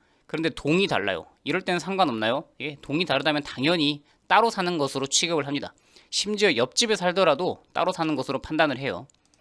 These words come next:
그래서 오늘의 결론은 혹시나 뭐 연립주택 이런 거라서 이 층 살고 일 층 살고 자녀는 일 층에 살고 부모님이 이 층에 살아요. 그러면은 이건 하나로 같은 집에 사는 거라고 볼 수 있나? 그렇지 않다는 거죠.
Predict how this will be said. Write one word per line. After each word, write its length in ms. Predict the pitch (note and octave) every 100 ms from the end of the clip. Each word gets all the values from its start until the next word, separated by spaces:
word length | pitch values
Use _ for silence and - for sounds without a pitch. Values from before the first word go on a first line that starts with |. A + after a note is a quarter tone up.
| - _ _ _
그래서 220 | - B2+
오늘의 220 | C3 E3+
결론은 560 | D#3 B2 C3+ C#3+ D#3+ - - _ _ _
혹시나 520 | E3+ - F#3+ E3+ - _ _
뭐 280 | G2 F#2 E2+
연립주택 560 | A#2+ D#3 - C3+ B2+ A#2
이런 220 | G#2 G#2
거라서 400 | F2+ F2+ C3+ C#3+
이 200 | - D3+
층 180 | - G#3
살고 340 | F3+ E3 F3 F3+
일 120 | A2+
층 160 | D3
살고 300 | B2+ G#2 - - _ _ _ _
자녀는 380 | - - C#3+ D3+
일 140 | A#2+ A#2+
층에 200 | D3+ C#3+
살고 480 | B2 A2 - -
부모님이 480 | - D3+ D#3+ D3+ B2
이 140 | - C#3
층에 260 | - E3
살아요. 280 | C3 A#2+ A2+ - _ _ _ _
그러면은 400 | F3 G3 G3+ E3+ - - F3
이건 100 | D#3+
하나로 520 | - D4 D#4 C4 D4+ _ _
같은 280 | - - G#3+
집에 200 | G3 F3+
사는 200 | D#3+ E3+
거라고 220 | D#3+ C3+ A2+
볼 160 | B2
수 120 | -
있나? 320 | D3+ A#2 C#3+ - _
그렇지 260 | - C3 -
않다는 300 | F2+ C3+ B2
거죠. 240 | F2 E2+